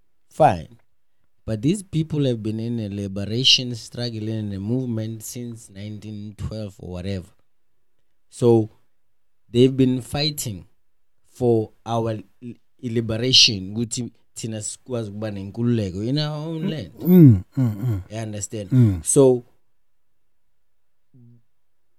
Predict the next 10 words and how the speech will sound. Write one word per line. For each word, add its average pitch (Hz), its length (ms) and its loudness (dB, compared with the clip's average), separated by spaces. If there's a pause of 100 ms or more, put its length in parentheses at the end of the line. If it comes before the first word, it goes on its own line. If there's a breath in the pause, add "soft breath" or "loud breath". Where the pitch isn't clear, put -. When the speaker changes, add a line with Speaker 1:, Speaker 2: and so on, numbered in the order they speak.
(540)
Speaker 1:
them 151 480 8
being 143 280 8
the 117 140 8
ones 110 640 0
that 117 240 -4
are 104 160 -4
now 110 560 -4 (320)
in 120 300 -2
government, 98 760 -4 (1600)
fine, 120 560 -2